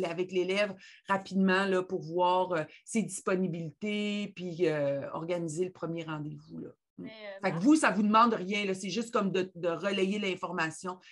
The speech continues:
Speaker 1: si vous avez quelqu'un en tête.
Speaker 2: Oui, mais c'est ça, je veux pas t'interrompre, Annie, mais Marc,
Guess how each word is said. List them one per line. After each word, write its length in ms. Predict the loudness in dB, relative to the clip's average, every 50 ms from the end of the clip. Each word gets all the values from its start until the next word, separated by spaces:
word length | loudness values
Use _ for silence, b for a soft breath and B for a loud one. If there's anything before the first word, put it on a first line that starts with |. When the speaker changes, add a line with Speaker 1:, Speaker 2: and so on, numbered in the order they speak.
| B B B
Speaker 1:
si 160 | -8 -8 -6
vous 160 | -4 -2 -2
avez 200 | -2 0 0 -2
quelqu'un 400 | -2 -2 -4 -4 -4 -6 -6 -4
en 180 | -4 -6 -6 -6
tête. 340 | -8 -10 -10 -10 -12 -14 _ _ _ _ _ _ -16
Speaker 2:
Oui, 420 | -16 -16 -16 _ _ _ _ -12 -6
mais 100 | -6 -6
c'est 140 | -6 -6 -8
ça, 320 | -4 0 2 4 4 4 2
je 100 | 0 -4
veux 60 | -8
pas 100 | -8 -6
t'interrompre, 460 | -6 -6 -6 -4 -4 -4 -2 -2 -2
Annie, 200 | -2 -2 -4 -6
mais 140 | -6 -6 -2
Marc, 260 | 0 0 0 0 -2